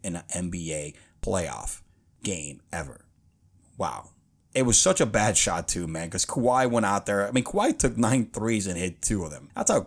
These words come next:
that's how many shots this guy took. It was such a bad shot 'cause he went to the corner with Butler on him, and then Embiid also joined in the double team, and he got it over.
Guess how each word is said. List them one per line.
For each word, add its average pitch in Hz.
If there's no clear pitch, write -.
that's 156
how 233
many 254
shots -
this 85
guy 64
took. -
It 139
was 131
such 311
a 196
bad 98
shot -
'cause 143
he 214
went 160
to -
the 110
corner 95
with 117
Butler 113
on 85
him, 85
and 110
then 151
Embiid 110
also 98
joined 95
in 107
the 104
double 98
team, 82
and 98
he 113
got 107
it 90
over. 95